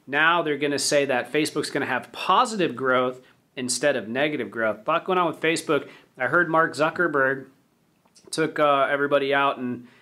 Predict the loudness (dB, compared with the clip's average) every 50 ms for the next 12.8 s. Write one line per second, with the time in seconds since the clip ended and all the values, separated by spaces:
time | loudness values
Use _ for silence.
0 | _ _ _ -10 -8 -6 -4 -2 0 0 0 0 0 0 0 0 0 -2 -8 -10
1 | -2 0 2 2 4 2 2 0 -4 -6 -4 -4 -4 -4 -4 -4 -4 -6 -4 -2
2 | -2 -2 -2 -2 -4 -6 -8 -8 -6 -2 0 0 0 0 -2 -4 -6 -6 -6 -6
3 | -6 -6 -6 -6 -4 -2 -2 0 0 -2 -2 -4 -6 -4 -6 -6 -8 -8 -6 -6
4 | -6 -8 -10 -12 -12 -12 -12 -10 -8 -8 -8 -8 -10 -14 -20 -20 _ _ _ _
5 | _ -10 -6 -6 -4 -6 -6 -6 -6 -4 -4 -4 -4 -6 -6 -4 -4 -2 -2 -4
6 | -6 -8 -8 -10 -8 -6 -6 -6 -6 -6 -8 -10 -10 -8 -6 -6 -6 -6 -8 -14
7 | _ _ -12 -10 -10 -10 -8 -4 -2 0 2 2 0 -2 -4 -6 -4 -2 -2 -2
8 | -2 -4 -4 -6 -6 -4 -4 -4 -4 -6 -8 -10 -12 -12 -12 -12 -12 -10 -12 -12
9 | -12 -12 -12 -12 -12 -10 -8 -8 -8 -8 -8 -10 -12 -14 -10 -8 -6 -6 -6 -8
10 | -10 -12 -12 -10 -8 -6 -6 -6 -6 -8 -8 -10 -8 -6 -6 -6 -4 -2 -2 0
11 | 0 0 0 -2 -4 -6 -4 -4 -4 -2 -4 -4 -6 -8 -8 -10 -10 -10 -12 -12
12 | -12 -12 -14 -14 -14 -14 -12 -12 -12 -12 -12 -10 -10 -10 -10